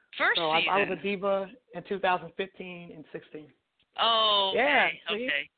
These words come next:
Speaker 1: For some reason, I
Speaker 2: Oh,
Speaker 1: thought
Speaker 2: yeah.
Speaker 1: you were
Speaker 2: I've been
Speaker 1: on
Speaker 2: off the
Speaker 1: Dallas
Speaker 2: radar.
Speaker 1: for a while.
Speaker 2: I know. I, you know what? Uh, it, that's been, people have been saying that a lot, and I, I, I think it's because, uh, the style, uh,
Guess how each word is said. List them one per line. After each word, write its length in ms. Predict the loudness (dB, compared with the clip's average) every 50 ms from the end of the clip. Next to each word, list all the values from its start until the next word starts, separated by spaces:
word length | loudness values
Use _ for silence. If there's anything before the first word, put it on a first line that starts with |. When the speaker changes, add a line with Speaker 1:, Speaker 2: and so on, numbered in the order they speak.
| _ _ -8
Speaker 1:
For 60 | -4 -2
some 100 | 0 2
reason, 240 | 2 2 2 2 2
I 100 | 2 2
Speaker 2:
Oh, 60 | 0
Speaker 1:
thought 160 | 0 -2 -2
Speaker 2:
yeah. 60 | -2 -2
Speaker 1:
you 80 | 0
were 60 | 2
Speaker 2:
I've 80 | 2 4
been 40 | 4
Speaker 1:
on 80 | 2
Speaker 2:
off 80 | 2 0
the 60 | 0
Speaker 1:
Dallas 140 | 0 2 2
Speaker 2:
radar. 280 | 2 0 0 -2 -2 -6 -10 _ _ _ _ _ _
Speaker 1:
for 120 | -4 -4 -2
a 60 | 0
while. 360 | 0 2 2 4 2 2 0 -4 _ _ _ _ _ _ _ _ _ _ _ _ _ _ _ _ _ _ _ _ _ _ _ _ _ _ _ -4
Speaker 2:
I 100 | -4 -4
know. 220 | -4 -6 -12 -12 -12 -8
I, 200 | -6 -6 -6 -6 -8 -16 -20 _ _ _ _ -20 -20 -14
you 100 | -12 -12
know 140 | -10 -8 -6
what? 260 | -4 -4 -6 -6 _ _ _
Uh, 120 | -6 -6 -4 -4
it, 200 | -4 -6 -6 -8 -10 -8 -4
that's 180 | -2 -2 -2 -2
been, 200 | -2 -2 -2 0
people 220 | 0 -2 0 0
have 100 | 0 0
been 80 | -2 0
saying 180 | 0 0 0 2
that 120 | 2 2
a 40 | 2
lot, 280 | 2 0 0 -2 -4 -10 _ _ _ _ _ _ -18
and 220 | -16 -16 -14 -14
I, 140 | -14 -14 -14 -10 -8
I, 100 | -8 -6 -6
I 20 |
think 180 | -6 -6 -6 -6
it's 120 | -8 -8
because, 460 | -10 -12 -10 -6 -4 -4 -4 -4 -6 -10 _ -16
uh, 220 | -16 -14 -16 -16 -20 _ _ _ _ _ _ _ _ _ _ _ _ _ _ -20 -20 -20 -20 -20 -20 -20 -20 _ _ -4
the 80 | -4 -4 -2 -2
style, 540 | 0 2 2 4 2 2 0 -2 -4 -8 -14 _ _ _ _ _ _ _ -14
uh, 240 | -12 -10 -10 -12